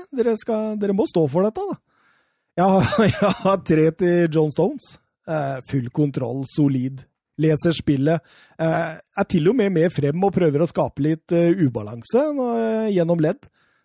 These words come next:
Eh, eneste av de stoppera som gjorde det.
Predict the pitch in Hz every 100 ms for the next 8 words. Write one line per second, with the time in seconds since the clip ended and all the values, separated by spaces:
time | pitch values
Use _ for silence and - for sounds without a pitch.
0 | _ 175 170 165 165 165 180 180 127 117
1 | 190 208 165 135 143 - 120 135 135 135
2 | 147 143 135 131 196